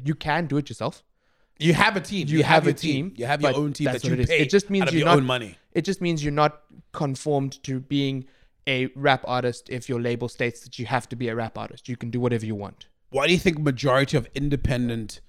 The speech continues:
Speaker 2: independent artists who have distribution deals don't travel as much?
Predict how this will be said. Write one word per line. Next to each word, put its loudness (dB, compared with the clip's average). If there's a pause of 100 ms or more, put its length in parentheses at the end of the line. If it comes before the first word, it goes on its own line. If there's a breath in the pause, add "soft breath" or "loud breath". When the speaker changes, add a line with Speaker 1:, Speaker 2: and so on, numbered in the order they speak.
(480)
Speaker 2:
independent 0
artists 2
who -2
have -4
distribution -8
deals -6 (460)
don't 2
travel -2
as -12
much? -20